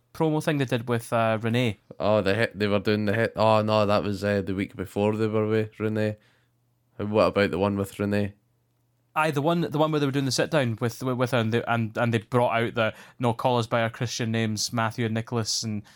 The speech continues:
Speaker 1: they started banging on about how
Speaker 2: Aye.
Speaker 1: they're E V Ps and, "Oh yeah, we're just gonna start." Like, they've just, every time someone slags them for shit online, they just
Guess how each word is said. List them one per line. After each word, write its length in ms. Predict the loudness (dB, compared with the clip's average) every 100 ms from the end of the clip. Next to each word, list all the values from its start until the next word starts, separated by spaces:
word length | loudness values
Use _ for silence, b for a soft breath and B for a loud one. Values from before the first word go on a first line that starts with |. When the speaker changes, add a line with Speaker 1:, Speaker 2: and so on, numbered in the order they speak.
| b b b b -10
Speaker 1:
they 60 |
started 240 | -2 0 2
banging 240 | 0 2
on 160 | 2 2
about 180 | 2
how 60 | 4 2
Speaker 2:
Aye. 20 |
Speaker 1:
they're 120 | 2
E 320 | 0 0 2 0
V 360 | 0 2 2
Ps 120 | 2 -2
and, 160 | -4 b b
"Oh 120 | 0
yeah, 160 | 2 2
we're 120 | 0
just 140 | 0
gonna 140 | -2 -4
start." 240 | -4 -2
Like, 240 | 0 0 -2
they've 160 | -4 0
just, 200 | -2 -4 _ _ _ _ _
every 320 | 2 2 2
time 260 | 0 0 0
someone 300 | 0 0 0
slags 380 | 0 0 0 -2
them 80 | -8
for 100 | -6
shit 200 | -2 -2
online, 460 | 0 0 0 -2 -6 _ _ _ -6
they 80 | -2
just 260 | -2 -2